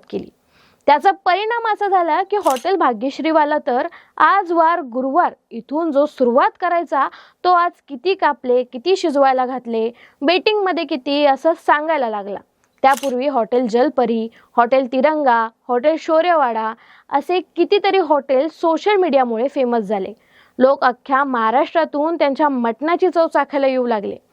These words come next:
स्पेशल चिकन थाळी, स्पेशल मटण थाळी, मटण हंडी,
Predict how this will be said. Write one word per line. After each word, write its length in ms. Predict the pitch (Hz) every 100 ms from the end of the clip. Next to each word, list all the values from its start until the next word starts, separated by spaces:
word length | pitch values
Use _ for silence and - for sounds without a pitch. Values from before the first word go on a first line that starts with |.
| _ _ _ -
स्पेशल 440 | - 330 311 330
चिकन 320 | 302 311 311 302
थाळी, 340 | 302 262 262 269
स्पेशल 400 | - 269 269 302
मटण 400 | 269 247 339 370
थाळी, 300 | 320 247 247
मटण 440 | 247 240 247 381
हंडी, 420 | 381 262 226 220